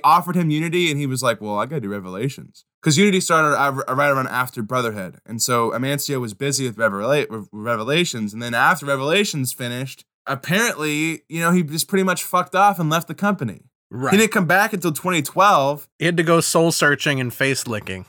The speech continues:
Speaker 1: Yes, exactly. But twenty twelve isn't that much longer after Revelations happened, but, like, to think that, like, how, how much was he, was he actually involved in this project?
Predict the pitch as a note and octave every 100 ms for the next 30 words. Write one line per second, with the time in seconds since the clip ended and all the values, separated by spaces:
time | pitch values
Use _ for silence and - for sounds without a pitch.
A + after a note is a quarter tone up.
0 | _ - G#3+ C#3 - - - _ C#3 F3+
1 | D3+ - - _ _ - F#3+ C4 D4 G#3
2 | B3 A#3 F#3+ D3+ D3 G#3 C3+ E3+ E3+ -
3 | - _ _ - C#3+ F3 A#3+ G#3+ D#3+ D#3
4 | E3 D#3 D3+ D#3 D#3 F#3 G#3 F#3 D#3 D3+
5 | D#3 E3 E3+ E3+ - _ G3 F#3 - G3+
6 | A#3 G#3+ F3+ F#3 - F3+ - A#3+ C4 G3
7 | A#3 F#4 G#4 G4+ C4+ - G#3 B3 A3 G#3
8 | G#3 A#3+ A#3+ A3 F#3+ F#3+ F#3+ F#3+ G#3+ -
9 | - C4 E4+ D#3+ G2 B2 -